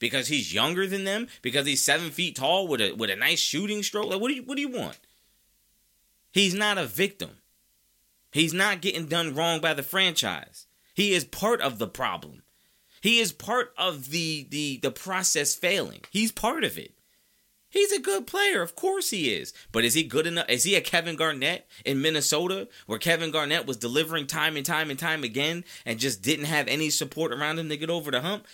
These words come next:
No, he's not that. This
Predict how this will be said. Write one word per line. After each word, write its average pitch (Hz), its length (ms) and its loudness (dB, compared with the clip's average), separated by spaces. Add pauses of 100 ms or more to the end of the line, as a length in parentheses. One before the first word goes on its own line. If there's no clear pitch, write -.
No, 247 220 2
he's 240 140 2
not 339 240 2
that. - 260 -4 (2250)
This 247 400 8